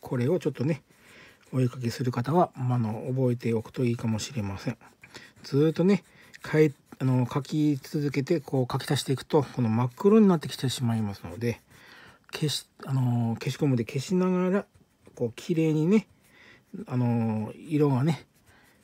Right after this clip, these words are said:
えーと、のせられるようにやっていただきたいと思ってます。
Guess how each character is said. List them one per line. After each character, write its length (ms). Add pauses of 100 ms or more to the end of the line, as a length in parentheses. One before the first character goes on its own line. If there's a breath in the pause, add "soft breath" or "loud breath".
(140)
え 180
ー 40
と、 120
の 140
せ 160
ら 140
れ 80
る 140
よ 100
う 20
に 320 (1120 loud breath)
や 100
っ 60
て 260
い 140 (240)
た 80
だ 100
き 140
た 140
い 60
と 120
思 160
っ 20
て 180
ま 140
す。 380